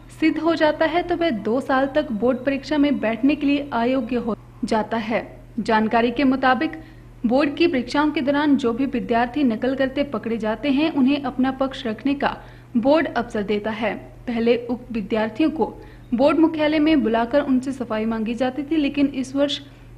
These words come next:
कोविड नाइनटीन के चलते बोर्ड ने पत्राचार के माध्यम से ही उक्त विद्यार्थियों को पक्ष रखने के लिए कहा था। इस दौरान लगभग अस्सी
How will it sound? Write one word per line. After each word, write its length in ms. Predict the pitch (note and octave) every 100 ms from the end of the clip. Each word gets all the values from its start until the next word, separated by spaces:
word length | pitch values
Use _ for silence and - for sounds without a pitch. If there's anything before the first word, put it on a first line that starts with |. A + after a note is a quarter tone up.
| - C4+
कोविड 340 | C4 D#4+ C#4+
नाइनटीन 440 | A#3+ B3+ B3+ D#4
के 100 | D4+
चलते 380 | D4 C#4+ C#4+ D#4+
बोर्ड 420 | A3+ - A#3 C4+
ने 240 | B3+ F3+ - B3+
पत्राचार 480 | B3+ E4+ E4+ D#4+
के 120 | D#4+ E4
माध्यम 460 | B3+ A3+ D4+ C#4+
से 80 | D4
ही 180 | C4 D#4+
उक्त 420 | C#4 C#4+ C#4 A3+
विद्यार्थियों 680 | G#3+ G3 A#3 A3 - D#4+ D#4
को 220 | - - - - - - - - -
पक्ष 320 | D4+ E4 -
रखने 300 | C#4 C#4 D#4+
के 120 | D#4+
लिए 140 | D4+ D4
कहा 240 | B3 G#3
था। 220 | G#3 G#3+
इस 200 | - G#3+
दौरान 220 | A#3+ B3 B3
लगभग 580 | A3+ A3 C4+ C#4 - A#3+
अस्सी 640 | B3 - - D#4+ D#4+